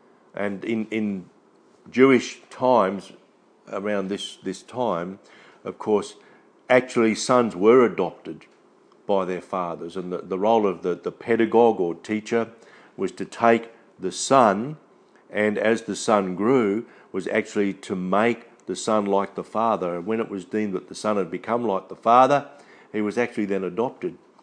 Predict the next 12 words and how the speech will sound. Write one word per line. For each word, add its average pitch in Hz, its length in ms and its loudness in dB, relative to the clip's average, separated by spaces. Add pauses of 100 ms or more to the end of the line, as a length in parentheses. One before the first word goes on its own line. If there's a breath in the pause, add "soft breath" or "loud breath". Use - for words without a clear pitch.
(320)
by 95 300 0
his 87 260 -14
father. 101 340 0
So 104 200 0
adoption 110 520 2
back 98 320 -4
then 98 400 -4 (380 loud breath)
had 104 140 -2
a 104 60 2
rather 104 300 4
different 98 540 -2
meaning 98 580 -4